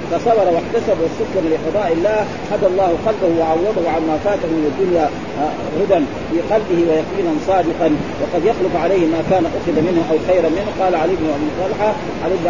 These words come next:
عباس: "ومن يؤمن بالله"، يعني يهدي قلبه لليقين، فيعلم أن ما أصابه لم يكن ليخطئه وما أخطأه لم يكن ليصيبه. وقال الأعمش عند هذه الآية: "ومن يؤمن بالله يهدي قلبه"، فسئل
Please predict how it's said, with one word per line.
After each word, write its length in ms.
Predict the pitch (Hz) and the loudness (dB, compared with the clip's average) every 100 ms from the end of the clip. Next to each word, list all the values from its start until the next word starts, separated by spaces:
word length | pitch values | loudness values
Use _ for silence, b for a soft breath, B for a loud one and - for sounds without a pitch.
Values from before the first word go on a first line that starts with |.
| 156 | 0
عباس: 260 | 143 208 180 | 2 0 0
"ومن 180 | 165 170 | 0 2
يؤمن 220 | 214 185 160 | 2 0 0
بالله"، 340 | 165 180 185 170 165 196 | 0 2 4 4 4 2
يعني 300 | 175 175 160 135 - - 196 | 2 0 0 -2 -6 -2 2
يهدي 280 | 214 165 190 - | 2 0 -2 2
قلبه 300 | 226 180 165 165 | 0 2 0 2
لليقين، 420 | 165 156 160 190 175 165 | 2 2 2 2 0 2
فيعلم 320 | 190 180 165 190 | 2 2 0 0
أن 100 | 180 165 | 0 0
ما 60 | 156 151 | 0 -2
أصابه 320 | 202 190 160 160 | 0 2 2 2
لم 80 | 175 208 | 0 0
يكن 160 | 185 165 | 0 0
ليخطئه 380 | 156 131 - 220 185 | 2 -2 0 2 4
وما 160 | 160 - | 2 -2
أخطأه 300 | - 220 208 175 160 | -4 -2 0 2 2
لم 80 | 156 | 0
يكن 180 | 208 214 175 | 0 0 0
ليصيبه. 340 | 160 151 120 - - - - | 0 0 -2 -6 -8 -4 0
وقال 380 | 175 165 214 202 | 2 2 0 0
الأعمش 320 | 175 196 196 160 170 180 | 0 -2 -2 -2 -2 -2
عند 120 | 170 170 | 0 2
هذه 140 | 175 156 | 2 0
الآية: 200 | 196 214 | 2 2
"ومن 160 | 165 165 202 | 2 0 -2
يؤمن 200 | 185 170 160 | -2 -4 -2
بالله 260 | 170 196 170 185 | 0 2 2 2
يهدي 220 | 175 151 208 | 0 -2 -2
قلبه"، 220 | 220 220 160 | 0 0 0
فسئل 320 | - 147 | 0 0